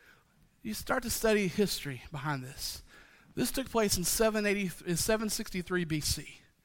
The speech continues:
And in seven sixty-three B C, there was one of the first full eclipses of the suns,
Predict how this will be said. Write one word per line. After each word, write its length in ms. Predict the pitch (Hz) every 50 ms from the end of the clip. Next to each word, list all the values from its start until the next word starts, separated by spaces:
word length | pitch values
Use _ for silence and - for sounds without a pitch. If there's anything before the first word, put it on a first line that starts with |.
| _ _ _ _ _ _ - _ _ - - - - -
And 100 | 185 214
in 80 | 202
seven 340 | 190 - - 247 262 320 302
sixty-three 540 | - - 269 - - 247 220 - 240 226 226
B 200 | 196 180 214 202
C, 480 | 175 - - 190 175 170 175 175 160 - - - _ _ _ _ _ - - - - - _
there 120 | 190 202
was 180 | 214 220 208 202
one 120 | 226 226
of 80 | 214 202
the 80 | 202
first 480 | 180 - - 233 240 233 226 - - 180
full 260 | - - 226 220 214
eclipses 460 | 196 - - - 214 190 - - -
of 100 | 190 170
the 80 | 160 156
suns, 560 | - - - 165 147 131 131 147 - - -